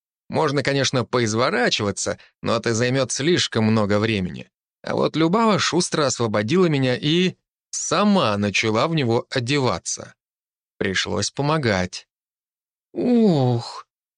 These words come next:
в груди как жмет, но вроде нормально», заявила рыцарь. Она походила, и ей понравилось.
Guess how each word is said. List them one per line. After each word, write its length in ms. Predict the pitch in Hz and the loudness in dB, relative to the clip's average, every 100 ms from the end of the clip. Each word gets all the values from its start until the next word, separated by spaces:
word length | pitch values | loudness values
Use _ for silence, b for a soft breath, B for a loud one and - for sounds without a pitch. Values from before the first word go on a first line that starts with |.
| _ - | _ -6
в 180 | 190 175 | -2 0
груди 480 | 214 262 233 143 131 | 2 2 2 0 0
как 220 | 160 147 | 0 0
жмет, 540 | 151 165 151 151 - _ _ _ - | 0 2 2 0 -8 _ _ _ -14
но 280 | - 143 160 | -8 -4 -2
вроде 300 | 170 175 185 | 0 2 4
нормально», 760 | 208 202 156 139 139 156 151 _ _ _ | 4 4 4 2 2 2 0 _ _ _
заявила 720 | 113 101 107 104 104 101 104 | -6 0 2 2 2 2 0
рыцарь. 540 | 127 101 - - - - _ _ _ _ _ - | 0 -2 -6 -12 -16 -20 _ _ _ _ _ -6
Она 200 | 113 170 | -2 0
походила, 880 | 156 - 123 104 113 180 214 160 - _ _ _ _ - | -2 -2 -2 0 0 2 2 0 -4 _ _ _ _ -6
и 60 | 101 | -4
ей 300 | 92 95 95 | 0 -2 -2
понравилось. 1000 | - 117 135 208 220 107 87 98 - | -2 0 2 0 0 -4 -8 -10 -14